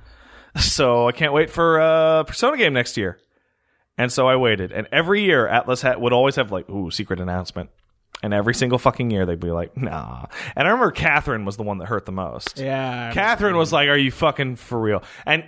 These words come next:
Speaker 1: also
Speaker 2: That was the war gods
Speaker 1: Ca-, Catherine
Speaker 2: <laughs>
Speaker 1: was,
Speaker 2: of the Atlus
Speaker 1: um,
Speaker 2: games.
Speaker 1: "Hey, we're doing this, uh, these engine tests so we can get ready for this generation." And so you go, "Oh, I guess they're already wor-, oh, fuck." And then,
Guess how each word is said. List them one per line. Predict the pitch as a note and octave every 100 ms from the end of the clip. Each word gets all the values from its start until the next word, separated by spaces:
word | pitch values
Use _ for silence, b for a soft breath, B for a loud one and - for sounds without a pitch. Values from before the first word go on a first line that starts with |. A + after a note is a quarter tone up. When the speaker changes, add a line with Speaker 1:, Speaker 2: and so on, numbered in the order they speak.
| -
Speaker 1:
also | A3 C#4+ D#3
Speaker 2:
That | D#3+
was | D#3+
the | D3+
war | C#3 D3+
gods | B2+ A#2+ G#2+ G2+ G#2+ -
Speaker 1:
Ca-, | G#3 A3
Catherine | - G#3 A3+ B3 E3+
Speaker 2:
<laughs> |
Speaker 1:
was, | E3 D#3+ D3 C#3 C3 -
Speaker 2:
of | B2
the | A#2+
Atlus | C3+ C3+ B2+ A#2
Speaker 1:
um, |
Speaker 2:
games. | A2+ G2 G2+ - - - - _ _ _ - -
Speaker 1:
"Hey, | A#2+
we're | C3 G2+
doing | F2 G2 G2 F2+
this, | F2 - F#2
uh, | E2 D#2 -
these | D#2+ D2+ - - _ -
engine | G2+ F3 A#2
tests | - D2+ -
so | -
we | F2
can | F#2
get | F2 F2+
ready | F2+ F#2+
for | -
this | F#2+ -
generation." | F#2 F2 A2+ E3 - - B B
And | A2
so | B2
you |
go, | A#2+ A2 B
"Oh, | E3 A3 C3+ B -
I |
guess | C#3+ E3
they're | D#3+ D3
already | D#3+ E3
wor-, | D#3+ F3+ B B F#3+
oh, | A#3 D3+
fuck." | - A#3+ D#3+ - - B B B
And | C3+
then, | C#3+ C#3 A#2+